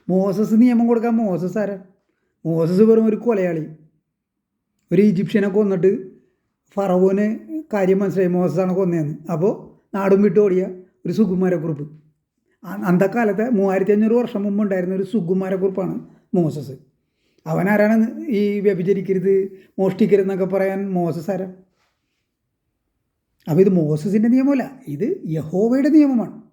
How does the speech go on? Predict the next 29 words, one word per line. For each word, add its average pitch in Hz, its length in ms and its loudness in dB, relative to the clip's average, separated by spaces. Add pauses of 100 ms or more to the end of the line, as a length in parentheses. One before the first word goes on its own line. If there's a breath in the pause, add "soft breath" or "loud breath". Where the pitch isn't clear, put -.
(720)
പത്ത് - 240 -14
കൽപ്പനകൾ 202 680 2 (300 loud breath)
മോസസിന് 156 580 -2
യഹോവ 208 560 2
നൽകണേ, 285 580 2 (1000)
അല്ലാണ്ട് 185 340 2
മോസസ് 226 460 2
എഴുതുന്ന 262 280 0
നിയമമല്ല. 277 560 0
പക്ഷേ 262 380 -6 (320 soft breath)
യഹോവയുടെ 190 420 2
നിയമങ്ങൾ, 262 400 4 (320 loud breath)
"Do 165 60 -2
not 262 200 -2 (140)
think 262 260 2
that 196 140 0
I 190 80 0
have 190 180 -6
come 202 160 -2
to 180 140 -4
do 170 100 0
away 175 360 0 (440 loud breath)
with 147 80 -4
the 160 100 -2
law 214 380 -2
of 202 40 -6 (200)
Yehova" 214 460 2 (180)
എന്നാണ് 247 220 4
പറയേണ്ടത്. 220 480 -2